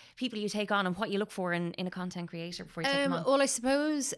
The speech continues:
Speaker 2: uh, diversity is hugely important for me.
Speaker 1: Mm-hmm.
Speaker 2: W-, we always have. It's not just a buzzword. W-, w-, we
Speaker 1: Yeah.
Speaker 2: always have. So, you know, we work with phenomenal drag queens, you know, Davina Divine,
Speaker 1: Yeah.
Speaker 2: Victoria's Secrets, who are
Speaker 1: Fantastic.
Speaker 2: just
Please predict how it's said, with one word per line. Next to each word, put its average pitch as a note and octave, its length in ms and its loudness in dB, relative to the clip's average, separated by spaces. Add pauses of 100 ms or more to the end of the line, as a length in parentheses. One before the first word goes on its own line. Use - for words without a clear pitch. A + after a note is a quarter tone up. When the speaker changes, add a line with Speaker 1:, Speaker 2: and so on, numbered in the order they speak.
Speaker 2:
uh, F#3+ 220 2
diversity F3 640 2
is D#3+ 100 -2
hugely D3+ 300 -4
important C#3+ 360 -4
for D3+ 120 -6
me. C#3+ 260 -2
Speaker 1:
Mm-hmm. F3+ 160 -2
Speaker 2:
W-, D#3+ 160 0
we G3 160 4
always F3 240 2
have. C#3+ 340 -4
It's D3 220 -4
not E3 160 0
just D#3+ 200 -4
a E3 40 -2
buzzword. D3 440 -4
W-, F3 220 -6
w-, F3+ 220 -2
we F3 120 4
Speaker 1:
Yeah. E3+ 80 4
Speaker 2:
always D#3 180 -2
have. E3 260 -6
So, D#3 320 -4 (300)
you G#3 120 0
know, F3+ 140 4
we E3 140 2
work D3+ 260 -2
with D#3 220 -6
phenomenal D#3+ 680 -2
drag F3+ 300 -4
queens, F#3+ 340 -6
you E3 60 -6
know, E3 100 -6
Davina D#3 340 -4
Divine, D#3 640 -6 (200)
Speaker 1:
Yeah. D3+ 80 -14
Speaker 2:
Victoria's E3 420 -2
Secrets, D#3+ 340 -4
who E3 120 -4
are D3+ 80 -2
Speaker 1:
Fantastic. D3+ 280 -2
Speaker 2:
just - 460 0